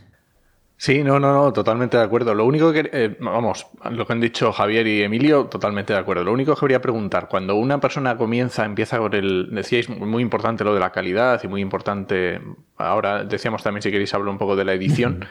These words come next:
Speaker 1: eh, que, eh, yo le doy mucha va-, mucho valor, ya que decía Emilio que ten-, que hay mucha competencia ahora,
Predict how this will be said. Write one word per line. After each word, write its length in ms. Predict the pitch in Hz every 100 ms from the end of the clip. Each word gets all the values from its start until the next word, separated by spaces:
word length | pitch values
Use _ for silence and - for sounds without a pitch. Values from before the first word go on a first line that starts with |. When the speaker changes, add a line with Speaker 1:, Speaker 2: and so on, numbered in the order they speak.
| - - - - - _
Speaker 1:
eh, 760 | 131 120 113 113 113 110 - _ _ _ _ _
que, 300 | 143 147 -
eh, 300 | 135 123 120
yo 140 | 110 147
le 80 | 180
doy 160 | 175
mucha 340 | 175 170 - 160
va-, 160 | 139
mucho 400 | 139 143 143 165
valor, 640 | 135 127 160 160 - - _
ya 240 | - 120 123
que 100 | 143
decía 380 | 131 139 127
Emilio 420 | 123 127 127 120 107
que 80 |
ten-, 240 | 107 107 -
que 160 | -
hay 100 | 104
mucha 280 | 113 120 -
competencia 640 | 120 110 104 120 120 113 107
ahora, 320 | 139 135